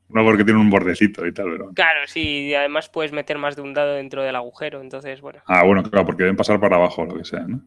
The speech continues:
Speaker 2: Claro, pasan para abajo. En la versión Jam tienes que meter el máximo números dentro. Entonces, entre más te queden fuera, eh,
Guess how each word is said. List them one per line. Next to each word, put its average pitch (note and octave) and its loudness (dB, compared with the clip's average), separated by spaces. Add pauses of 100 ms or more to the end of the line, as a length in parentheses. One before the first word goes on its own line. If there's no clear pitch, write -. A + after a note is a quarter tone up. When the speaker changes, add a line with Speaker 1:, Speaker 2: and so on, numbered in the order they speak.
Speaker 2:
Claro, E3 -2
pasan E3 -4
para D#3+ -2
abajo. D3+ -6
En C#3+ -10
la C#3 -4
versión D#3+ -12
Jam E3+ -8
tienes E3 -8
que D#3 -10
meter D3+ -6
el D3+ -10
máximo D#3 -8
números D#3+ -10
dentro. D3 -10
Entonces, D3+ -10
entre D3 -12
más D3+ -6
te F#3 -6
queden F3 -6
fuera, G3 -6 (600)
eh, C#3+ -4